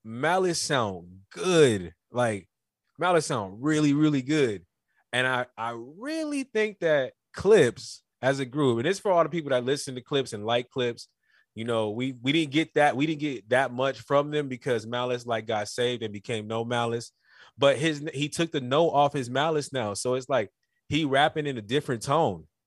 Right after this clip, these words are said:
It, it's like, it's like he's back. So I personally think, I don't have no insight in the industry about this,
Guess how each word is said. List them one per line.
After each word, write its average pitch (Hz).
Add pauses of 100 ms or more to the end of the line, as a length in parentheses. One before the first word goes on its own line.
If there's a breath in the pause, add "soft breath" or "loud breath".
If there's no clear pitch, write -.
(220)
It, 127
it's 117
like, 139
it's 123
like 135
he's 107
back. 127
So 117 (500 soft breath)
I 165
personally 113 (200)
think, 107 (840)
I 113
don't 131
have 120
no 139
insight 151
in 123
the 120
industry 104 (640)
about 104
this, 78